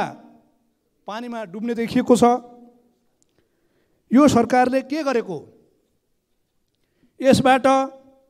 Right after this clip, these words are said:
बाजुरा जिल्लाका चारवटा पालिकाहरू प्रत्यक्ष प्रभावित छन्। तीमध्ये तीन पालिकाका केन्द्रहरू, बुढीनन्दा नगरपालिकाको केन्द्र कोल्टी,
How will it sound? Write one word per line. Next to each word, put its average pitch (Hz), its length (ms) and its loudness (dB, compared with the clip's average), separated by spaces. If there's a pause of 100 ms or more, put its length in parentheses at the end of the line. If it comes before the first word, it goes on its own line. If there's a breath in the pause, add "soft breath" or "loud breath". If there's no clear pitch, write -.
(400)
बाजुरा 262 440 -2
जिल्लाका 254 460 -10
चारवटा 247 580 2
पालिकाहरू 208 600 0 (340)
प्रत्यक्ष 214 360 -10 (120)
प्रभावित 226 400 -4
छन्। 240 160 -2 (840)
तीमध्ये 269 420 2 (100)
तीन 285 160 6
पालिकाका 240 580 0 (960)
केन्द्रहरू, 254 540 2 (800)
बुढीनन्दा 254 500 -4
नगरपालिकाको 240 720 -2 (100)
केन्द्र 240 240 0 (1400)
कोल्टी, 262 320 0